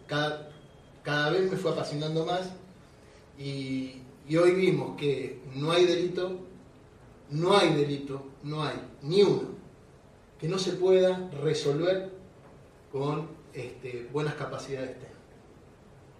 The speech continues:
No hay un solo delito que no se pueda resolver.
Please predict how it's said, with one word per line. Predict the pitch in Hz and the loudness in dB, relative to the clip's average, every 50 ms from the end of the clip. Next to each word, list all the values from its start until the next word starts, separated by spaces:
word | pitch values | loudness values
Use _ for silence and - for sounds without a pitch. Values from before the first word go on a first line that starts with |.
| - - - - - - - - - | -20 -20 -20 -20 -20 -20 -20 -12 -6
No | 143 160 185 | -4 -2 0
hay | 190 185 185 - - - 220 | 2 2 0 0 -2 -4 -4
un | 226 220 | -2 -2
solo | - - - 208 202 196 175 170 | -2 0 2 4 4 4 4 2
delito | 170 190 202 180 170 156 | 2 0 -2 -2 -2 -2
que | 147 | -2
no | 151 - | -4 -6
se | - 139 | -8 -8
pueda | - 135 131 131 - | -8 -6 -6 -6 -6
resolver. | - - - - - - | -8 -12 -14 -16 -18 -18